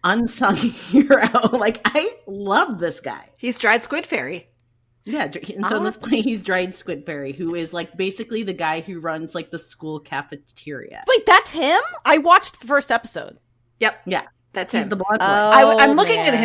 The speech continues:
Speaker 2: him, and, you know, 'cause you know me, I can't,
Speaker 3: Yeah.
Speaker 2: I can't get through an episode without being like, "How do I know that person?" And so I look him up, I'm like,
Speaker 3: Right.
Speaker 2: "Holy shit, it's a Moogie."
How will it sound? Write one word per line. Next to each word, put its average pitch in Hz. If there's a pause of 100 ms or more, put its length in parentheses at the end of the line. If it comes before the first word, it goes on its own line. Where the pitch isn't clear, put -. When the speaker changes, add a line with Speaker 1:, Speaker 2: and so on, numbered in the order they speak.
Speaker 2:
him, -
and, 240
you 262
know, 269
'cause 208
you 240
know 220
me, 220
I 156
can't, 190
Speaker 3:
Yeah. 156
Speaker 2:
I 202
can't 220
get 208
through 202
an 180
episode 175
without 160
being 175
like, 151
"How 175
do 165
I 160
know 156
that 151
person?" 143
And -
so 269
I 180
look 240
him 233
up, -
I'm -
like, -
Speaker 3:
Right. -
Speaker 2:
"Holy 302
shit, 196
it's 202
a -
Moogie." 151